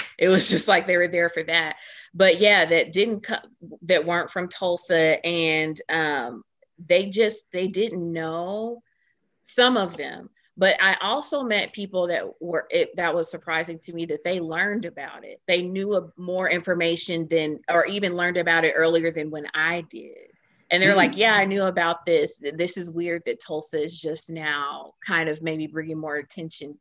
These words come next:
Speaker 1: to the massacre, but we heard about this, we knew about this." So it was, like, that mixture of people who knew and who didn't know that were, um, from out of town. And, but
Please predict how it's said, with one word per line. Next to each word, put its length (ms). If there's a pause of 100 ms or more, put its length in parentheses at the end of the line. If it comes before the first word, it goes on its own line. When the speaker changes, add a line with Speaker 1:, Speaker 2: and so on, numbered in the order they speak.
(160)
Speaker 1:
to 400 (400)
the 80
massacre, 580
but 140
we 180
heard 240
about 300
this, 180
we 80
knew 200
about 420
this." 380 (260)
So 140
it 100
was, 120
like, 200
that 240
mixture 640
of 100
people 280
who 120
knew 380
and 80
who 120
didn't 380
know 460 (240)
that 240
were, 580
um, 400
from 380
out 240
of 160
town. 460
And, 140 (140)
but 280